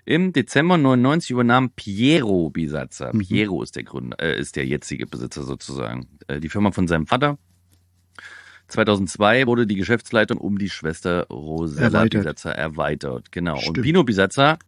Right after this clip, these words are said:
Speaker 1: und Piero Bisazza, die haben sich quasi zerstritten.
Speaker 2: Ah.
Speaker 1: Und dann ist das,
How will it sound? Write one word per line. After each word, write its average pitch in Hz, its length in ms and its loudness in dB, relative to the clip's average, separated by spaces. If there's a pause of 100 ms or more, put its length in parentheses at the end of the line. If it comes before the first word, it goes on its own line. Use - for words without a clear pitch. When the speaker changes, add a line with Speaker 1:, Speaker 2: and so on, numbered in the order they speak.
(480)
Speaker 1:
und 82 460 -2
Piero 120 320 4
Bisazza, 85 440 -6
die 85 140 -10
haben 76 140 -8
sich 73 160 -14
quasi 71 280 -6
zerstritten. - 640 -6 (480)
Speaker 2:
Ah. 127 420 2
Speaker 1:
Und 73 180 -4
dann 90 180 2 (240)
ist 90 220 0
das, - 360 0